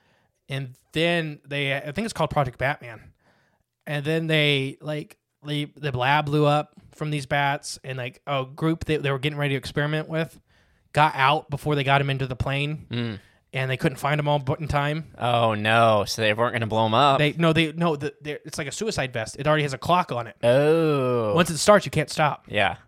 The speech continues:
Speaker 1: So all, like, the whole, like, testing field blew up because all these bats disappeared.
Speaker 2: <laughs>
Speaker 1: And they're like,
Speaker 2: Ha, ha, ha.
Speaker 1: "You know, how would you go tell your boss?"
Speaker 2: Yeah.
Speaker 1: I'd get in the car and just leave.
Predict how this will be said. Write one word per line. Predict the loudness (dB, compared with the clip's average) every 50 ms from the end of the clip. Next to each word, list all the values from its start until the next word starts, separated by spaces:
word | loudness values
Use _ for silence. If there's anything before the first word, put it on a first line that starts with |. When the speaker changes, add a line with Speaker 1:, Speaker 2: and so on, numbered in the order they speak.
| _ _ _ _ _ _ _ _ _
Speaker 1:
So | -8 -2 0
all, | 0 0 0 -2
like, | -8 -12 -14 -8 -4
the | -2 -2 -2
whole, | 0 2 2 2 2 0 -2
like, | -6 -8 -6 -4
testing | -4 -4 -4 -4 -8 -10 -6
field | -4 -4 -2 -2
blew | -2 -2 0 0
up | 0 -2 -4 _ _ -20 _ _ _ _
because | -10 -6 -4 -2
all | 0 0
these | -2 -4
bats | -4 -4 -4 -4 -4 -4 -6
disappeared. | -8 -10 -8 -6 -2 -2 -2 -2 -4 -2
Speaker 2:
<laughs> | -2 0 0 0 -2
Speaker 1:
And | -4 -2 0 0 0
they're | 0
like, | 0 -2 -4 -6 -10 -18 _ _ _ _ _ _ _ _ _ _ -8
Speaker 2:
Ha, | -6 -6
ha, | -6 -4 -4 -4 -4 -4 -4 -4
ha. | -2 0 0 2 2 2
Speaker 1:
"You | 2 0
know, | 0 -2 -2 -4 -6 -8 -12 -12 -16 -14
how | -8 -4 -4
would | -4 -4
you | -4 -6
go | -8
tell | -6 -4 -4
your | -4 -4 -4
boss?" | -2 0 0 0 -2 -4 -8 -12 -14 -16 _ _
Speaker 2:
Yeah. | 0 2 2 2 4
Speaker 1:
I'd | 4 2 4
get | 4 0
in | -4
the | -4
car | -6 -4 -2 -2 -2
and | -2 -4
just | -10 -12 -12
leave. | -10 -10 -8 -8 -10 -12 -14 -16